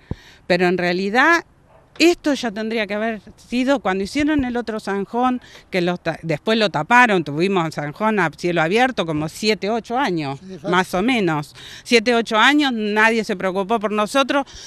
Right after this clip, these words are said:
Speaker 1: Nosotros nos levantábamos, eran las dos de la mañana y nos levantábamos a ver si el zanjón funcionaba o no funcionaba. Cuando estábamos a punto de que no,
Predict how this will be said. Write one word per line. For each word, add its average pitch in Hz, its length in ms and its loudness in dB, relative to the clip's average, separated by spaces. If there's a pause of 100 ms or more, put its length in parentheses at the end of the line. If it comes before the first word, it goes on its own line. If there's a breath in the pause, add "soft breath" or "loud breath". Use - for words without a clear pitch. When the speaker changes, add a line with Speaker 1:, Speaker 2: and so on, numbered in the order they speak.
(160 loud breath)
Speaker 1:
Nosotros 254 400 4
nos 240 120 4
levantábamos, 269 640 6
eran 262 200 4
las 254 160 4
dos 302 160 8
de 294 80 4
la 269 100 6
mañana 302 380 6
y 311 40 6
nos 269 140 4
levantábamos 269 560 4
a 254 60 2
ver 262 100 4
si 247 120 -4
el 254 40 0
zanjón 233 380 -2
funcionaba 320 480 4
o - 20 6
no 294 100 2
funcionaba. 196 680 0 (340 loud breath)
Cuando 247 560 4
estábamos 294 600 2
a 269 100 -2
punto 294 380 2
de 254 180 -2
que 254 100 -4
no, 311 220 4